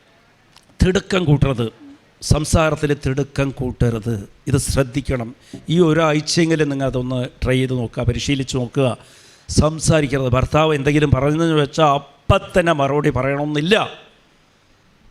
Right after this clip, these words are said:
ഒരു കൊന്ത ചൊല്ലിയിട്ട് മറുപടി പറയുക, അല്ലെങ്കിൽ ഈശോയുടെ കണ്ണിലേക്ക് നോക്കിയിട്ട്, കുരിശുണ്ടെങ്കിൽ വീട്ടിൽ ഒരു കുരിശിൻ്റെ പടം ഉണ്ടെങ്കിൽ ഈശോയുടെ കണ്ണിലേക്ക് നോക്കുക. കുരിശിലാണ് ഈശോ, ഈശോയുടെ പൂർണ്ണതയുള്ള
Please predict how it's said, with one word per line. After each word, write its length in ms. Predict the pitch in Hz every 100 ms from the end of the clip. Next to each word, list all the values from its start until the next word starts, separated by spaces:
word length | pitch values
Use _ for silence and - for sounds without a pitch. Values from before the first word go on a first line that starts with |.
| - 170
ഒരു 100 | 214
കൊന്ത 200 | 170 165 196
ചൊല്ലിയിട്ട് 280 | 190 170 160
മറുപടി 240 | 147 151 156
പറയുക, 220 | 143 147 143
അല്ലെങ്കിൽ 220 | 147 151 156
ഈശോയുടെ 300 | - 165 151 139
കണ്ണിലേക്ക് 440 | 139 156 165 151 139
നോക്കിയിട്ട്, 460 | 131 - 139 131 123 - - _
കുരിശുണ്ടെങ്കിൽ 640 | 147 139 - 156 139 139 135 120
വീട്ടിൽ 280 | 131 147 131 120 - _ -
ഒരു 80 | -
കുരിശിൻ്റെ 340 | 123 139 147 151
പടം 160 | 131 139
ഉണ്ടെങ്കിൽ 260 | 143 127 135
ഈശോയുടെ 260 | 127 151 139 139
കണ്ണിലേക്ക് 440 | 135 165 160 135 127
നോക്കുക. 260 | 117 123 110 - - - - _ _ -
കുരിശിലാണ് 640 | 151 160 190 170 151 151 151 143
ഈശോ, 260 | 139 160 147 147 139
ഈശോയുടെ 380 | 135 156 151 147 135 127 - - _ _ _ _ _ _ _ _ _ _ _ 359 349 -
പൂർണ്ണതയുള്ള 640 | 160 175 185 180 175 156